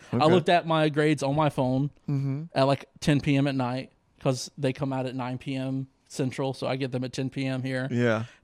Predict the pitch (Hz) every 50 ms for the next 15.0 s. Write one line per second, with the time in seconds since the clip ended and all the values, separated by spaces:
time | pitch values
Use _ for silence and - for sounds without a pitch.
0 | _ _ - 139 139 135 135 135 135 131 131 127 - - _ - 127 127 127 123
1 | 120 120 131 135 139 135 - 160 147 147 143 151 147 139 143 147 143 139 - -
2 | 143 131 143 170 180 185 180 - - _ _ _ _ _ _ _ _ _ - -
3 | - 135 127 135 139 139 135 135 143 135 139 143 147 156 160 156 - _ _ _
4 | _ _ _ _ _ - - 143 135 - 156 135 - 156 139 131 - 143 139 143
5 | 143 135 139 135 131 131 131 127 135 127 - 131 135 135 135 135 143 - - 143
6 | 127 135 135 143 135 - - 147 147 143 135 127 127 131 123 - _ _ _ -
7 | 147 131 - 147 135 135 135 127 - - 143 131 156 190 - - - - - _
8 | _ - - 120 120 120 120 131 - _ - 147 139 135 135 135 135 135 131 131
9 | 131 131 131 135 143 233 294 - - 151 131 120 117 120 131 143 143 139 - 139
10 | 127 131 139 143 147 156 151 - - 131 127 127 120 - - - 196 185 185 185
11 | 185 190 196 - - - 185 185 - 202 180 160 156 151 160 151 151 151 147 -
12 | - 160 143 - 156 139 131 131 135 131 127 120 123 156 151 127 139 143 139 -
13 | 135 123 123 123 127 127 117 135 135 131 131 131 135 135 135 135 135 131 127 127
14 | 131 135 131 131 139 - - 143 143 139 135 131 123 113 113 110 104 104 98